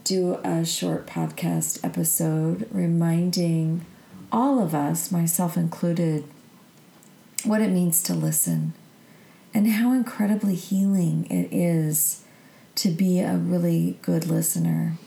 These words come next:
a very present listener to others.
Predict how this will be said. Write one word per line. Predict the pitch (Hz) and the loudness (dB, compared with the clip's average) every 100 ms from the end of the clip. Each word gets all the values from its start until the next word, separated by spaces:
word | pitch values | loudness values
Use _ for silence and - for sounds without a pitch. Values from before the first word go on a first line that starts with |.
| - - | -16 -4
a | 175 | 0
very | 175 170 | 2 0
present | 165 - 170 160 175 175 | -2 -2 0 0 0 0
listener | 165 - 165 156 170 170 165 - | -2 0 0 0 0 -2 -6 -8
to | - | -4
others. | - - 160 165 165 - | -2 0 0 0 -2 -6